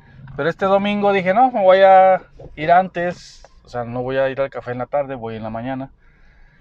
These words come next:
Entonces me, me levanto, me hago mi jugo verde y me voy a almorzar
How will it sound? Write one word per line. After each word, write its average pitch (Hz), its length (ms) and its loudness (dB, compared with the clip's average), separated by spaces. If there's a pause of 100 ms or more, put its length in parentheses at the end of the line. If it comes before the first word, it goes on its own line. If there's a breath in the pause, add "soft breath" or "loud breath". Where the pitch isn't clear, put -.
(120)
Entonces 156 260 -10
me, 160 360 -8
me 151 120 -10
levanto, 180 760 -2 (100)
me 120 240 -8
hago 120 240 -4
mi 120 100 -8
jugo 117 280 -8
verde 185 480 -2 (2500 loud breath)
y 139 80 -16
me 139 140 -6
voy 135 260 -2
a 139 60 4
almorzar 131 680 0